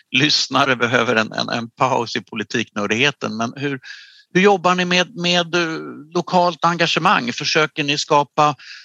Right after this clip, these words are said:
för det har man ju sett att Sverigedemokraterna har gjort, att de har haft rätt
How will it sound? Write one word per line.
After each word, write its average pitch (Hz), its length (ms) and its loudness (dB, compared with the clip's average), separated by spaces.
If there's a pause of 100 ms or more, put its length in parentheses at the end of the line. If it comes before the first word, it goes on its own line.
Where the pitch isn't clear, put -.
(120)
för 139 80 0
det 156 60 4
har 175 80 4
man 175 120 2
ju 175 40 0
sett 156 180 -2
att 151 100 -2
Sverigedemokraterna 143 840 0
har 104 60 0
gjort, - 80 -12 (800)
att 117 120 -8
de 131 100 -4
har 131 80 2
haft 135 120 -6
rätt 139 220 -2